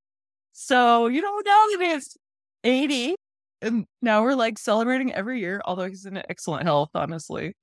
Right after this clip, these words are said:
But so it was like, "Okay, it's his eighty-third. Who cares?" I was like, "Do you wanna go to San Luis Obispo and hang out with a bunch of sober people <laughs> instead of going to Las Vegas?" And without hesitating, he was like, "Yeah."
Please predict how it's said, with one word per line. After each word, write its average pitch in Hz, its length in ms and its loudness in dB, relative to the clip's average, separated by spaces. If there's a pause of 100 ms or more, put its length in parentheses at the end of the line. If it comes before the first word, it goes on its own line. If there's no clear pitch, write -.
(520)
But 175 360 0 (260)
so 185 380 4
it 156 80 0
was 170 180 -4
like, 165 360 0
"Okay, 202 160 -4
it's 196 120 -6
his 151 140 -12
eighty-third. 175 680 0 (160)
Who 196 100 -2
cares?" 156 500 2 (640)
I 175 60 0
was 165 160 -2
like, 165 180 -2
"Do 165 60 -14
you 165 80 -6
wanna 165 160 -2
go 170 100 -4
to 175 60 -6
San 185 280 -2
Luis 226 220 -2
Obispo 214 540 0
and 165 160 -2
hang 185 260 -2
out 208 140 2
with 226 80 2
a 226 40 0
bunch 262 200 2
of 285 80 -4
sober 359 360 2
people 254 440 2 (160)
<laughs> - 160 -14
instead - 560 -4
of - 300 -12
going 339 220 2 (100)
to 320 120 -6 (100)
Las - 320 -6 (120)
Vegas?" - 680 -12 (760)
And 262 160 2
without 269 560 2 (280)
hesitating, 302 580 -2
he 269 60 -6
was 254 160 -10
like, 226 180 -10
"Yeah." 190 400 -2